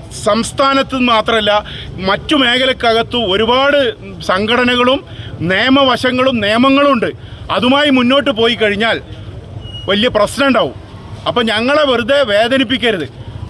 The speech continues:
ഓരോരുത്തർ ഇവിടെ പണം വാങ്ങുന്നുണ്ട് എന്ന് പറഞ്ഞുകൊണ്ടാണ് ഇപ്പോൾ തുടങ്ങിക്കണത്. ഇന്നലെ വരെ പറഞ്ഞിരുന്നത് വേറെ കാര്യമാണ്. അപ്പോൾ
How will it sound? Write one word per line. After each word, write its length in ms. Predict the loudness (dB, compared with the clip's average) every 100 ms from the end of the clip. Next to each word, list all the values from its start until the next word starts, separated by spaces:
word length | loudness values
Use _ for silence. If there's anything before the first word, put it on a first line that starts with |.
| 2
ഓരോരുത്തർ 460 | 4 4 4 2 0 2
ഇവിടെ 180 | 2 2 2
പണം 200 | 2 2
വാങ്ങുന്നുണ്ട് 340 | 2 2 2 2
എന്ന് 100 | 2
പറഞ്ഞുകൊണ്ടാണ് 460 | 2 2 0 2 0 -2
ഇപ്പോൾ 180 | 0 2
തുടങ്ങിക്കണത്. 460 | 2 0 -2 -4 -6 -12 -4 2
ഇന്നലെ 280 | 4 4 4
വരെ 120 | 2 2
പറഞ്ഞിരുന്നത് 520 | 0 2 0 0 0 -2 -10 -8 0
വേറെ 280 | 2 4 2 2
കാര്യമാണ്. 320 | 2 -2 -6 -14 -6 0
അപ്പോൾ 140 | 2